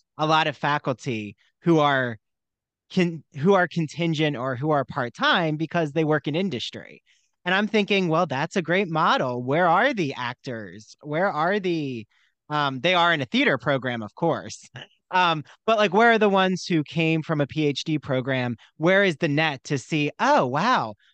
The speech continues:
our university hired someone who's now in a radio station. Our university hired someone who works for C N N or, you know, works for this corporation, for Penguin, for Random House,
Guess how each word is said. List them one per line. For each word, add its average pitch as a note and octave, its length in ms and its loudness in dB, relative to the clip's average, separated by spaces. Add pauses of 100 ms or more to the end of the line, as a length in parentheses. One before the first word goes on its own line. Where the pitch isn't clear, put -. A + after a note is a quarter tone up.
(140)
our G3+ 120 4
university G#3+ 680 2
hired G3+ 460 0
someone F#3+ 340 0 (220)
who's G3 180 0
now G#3 180 2
in A3 80 2
a G#3 60 2
radio G3+ 380 2
station. C#3+ 500 -4
Our D#3+ 140 -2
university G#3 560 0
hired G3 360 -2
someone D#3 460 -4 (380)
who A3 120 2
works G#3 440 2
for F3+ 420 2
C F#3+ 260 -2
N E3 120 2
N C3+ 400 -2
or, D3 440 -4 (300)
you D#3 140 -2
know, C#3+ 440 0 (840)
works G3+ 400 2
for F3 600 2
this F3+ 180 0
corporation, D#3+ 960 0
for D#3+ 120 -4
Penguin, D3 680 0
for D#3 160 -6
Random D#3 420 0
House, A2+ 600 -12